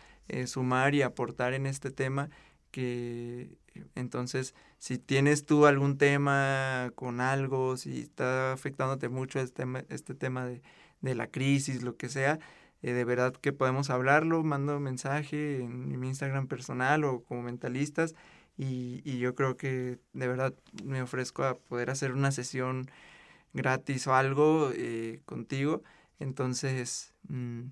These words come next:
de verdad, si sientes que esto puede apoyarte, con todo gusto. Y la acción es algo que comparto en el uno a uno, es una carta de, de entusiasmo,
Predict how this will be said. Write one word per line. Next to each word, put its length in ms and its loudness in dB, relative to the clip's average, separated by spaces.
de 140 -2
verdad, 240 2
si 100 -6
sientes 400 2
que 100 -2
esto 180 -4
puede 160 0
apoyarte, 640 -2
con 180 -4
todo 240 2
gusto. 320 -8
Y 200 2
la 100 8
acción 380 6
es 160 -2
algo 180 0
que 140 -10
comparto 380 -2
en 60 2
el 120 0
uno 160 2
a 40 4
uno, 220 0
es 220 -6
una 240 0
carta 480 2
de, 320 0
de 100 -2
entusiasmo, 720 0